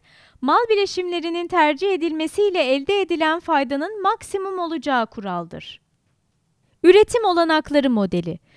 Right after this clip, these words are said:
Üretim imkanları eğrisi kullanılarak kıtlık, tercih, fırsat maliyeti, üretimde etkinlik, etkinsizlik, işsizlik ve ekonomik büyüme gibi ekonomik kavramlar açıklanabilir.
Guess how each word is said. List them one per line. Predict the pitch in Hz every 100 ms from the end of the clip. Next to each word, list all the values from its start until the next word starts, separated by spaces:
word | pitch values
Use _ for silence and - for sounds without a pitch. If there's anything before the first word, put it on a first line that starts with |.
| - _
Üretim | 277 339 - 494
imkanları | 427 403 392 359 370
eğrisi | 381 330 339 370
kullanılarak | - 320 302 302 320 311 214 277 - _ -
kıtlık, | 320 - 214 233 - - -
tercih, | 311 254 240 196 214 330 - -
fırsat | - 254 - 311 -
maliyeti, | 320 254 220 190 170 - 277 - _ -
üretimde | 254 285 - 330 381
etkinlik, | 285 311 - - 294 302 427 -
etkinsizlik, | 311 - 277 262 - 240 202 214 320 - _ _ -
işsizlik | 247 - 285 262 427
ve | 392
ekonomik | 320 294 320 311 359 -
büyüme | 320 320 381
gibi | 330 262 311 -
ekonomik | 277 320 311 349 -
kavramlar | 339 302 277 277 262
açıklanabilir. | 247 240 240 - 233 220 202 175 175 -